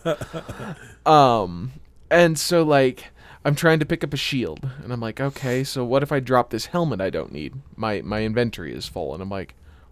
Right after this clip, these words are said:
Speaker 2: "Well, okay, w-, if I drop something, why can't I pick something up?" And then I thought, "Well, maybe it's like, maybe because, like, certain things I was trying to pick up, I couldn't. It was telling me my inventory is full, but I could pick up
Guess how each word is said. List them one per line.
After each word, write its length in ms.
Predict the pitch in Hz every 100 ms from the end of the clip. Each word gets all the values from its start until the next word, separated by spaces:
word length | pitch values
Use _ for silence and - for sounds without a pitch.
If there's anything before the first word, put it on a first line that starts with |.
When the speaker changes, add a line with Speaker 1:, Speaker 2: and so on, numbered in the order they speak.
| _
Speaker 2:
"Well, 1040 | 143 131 123 123 127 135 123 120 120 123 - - _ _ -
okay, 460 | 127 123 - 120 151
w-, 300 | 139 - 110 _ - - -
if 120 | - 135
I 80 |
drop 300 | 123 135 190
something, 500 | - 120 113 127 156 - - - - - -
why 220 | 110 123
can't 260 | 139 - 160
I 60 |
pick 240 | 139 165 -
something 320 | 135 - 131
up?" 260 | 175 - - - - - -
And 120 | 160
then 120 | 196
I 120 | 208
thought, 360 | 214 208 196 - - - - -
"Well, 160 | 220 233
maybe 380 | 202 208 277 311
it's 240 | 180 -
like, 280 | 170 170 - - - - - - _ - - - _ - - - - - _
maybe 680 | 143 165 196 220 220 208 160 - 120
because, 280 | 139 - 175
like, 180 | 180 -
certain 340 | - - 220 226
things 200 | 233 208
I 40 |
was 100 | 175
trying 180 | - 180
to 60 |
pick 180 | 143 -
up, 180 | 190 208
I 80 | 113
couldn't. 380 | - - 101 92
It 80 | 65
was 140 | 98
telling 200 | - 113
me 40 | 107
my 200 | 101 95
inventory 500 | 95 101 - 95 90
is 80 | -
full, 180 | 110 104
but 140 | 117
I 60 | 117
could 220 | 135 -
pick 260 | - 196
up 140 | 147